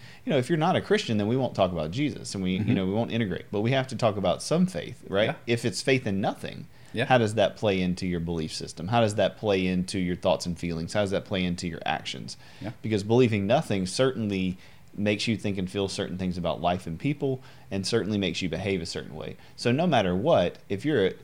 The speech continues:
Speaker 1: a counselor worth your salt, you're dealing with people's spirituality and their underlying belief systems, even if that's not Jesus.
Speaker 2: Yeah.
Speaker 1: But for us, because we are Christian and somebody wants Christian therapy and they say, "Please, let's talk about that,"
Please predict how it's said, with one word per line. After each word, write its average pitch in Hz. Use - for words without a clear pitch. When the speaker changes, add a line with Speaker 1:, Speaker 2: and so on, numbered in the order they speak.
Speaker 1:
a 92
counselor 110
worth 92
your 90
salt, 98
you're 98
dealing 110
with 95
people's 98
spirituality 90
and 95
their 92
underlying 87
belief 85
systems, 85
even 95
if 82
that's -
not 76
Jesus. -
Speaker 2:
Yeah. 123
Speaker 1:
But 107
for 123
us, 143
because 107
we 95
are 87
Christian 92
and 92
somebody 98
wants 104
Christian 101
therapy 117
and 87
they 87
say, 90
"Please, 117
let's 92
talk 143
about 85
that," 85